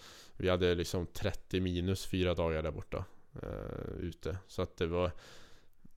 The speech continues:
det var, vädret var inte skitkul, och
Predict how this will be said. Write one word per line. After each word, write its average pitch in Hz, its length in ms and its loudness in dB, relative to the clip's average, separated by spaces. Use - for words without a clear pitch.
det - 360 0
var, 98 200 8
vädret 95 520 4
var 98 60 4
inte 90 580 0
skitkul, 92 960 0
och 87 340 4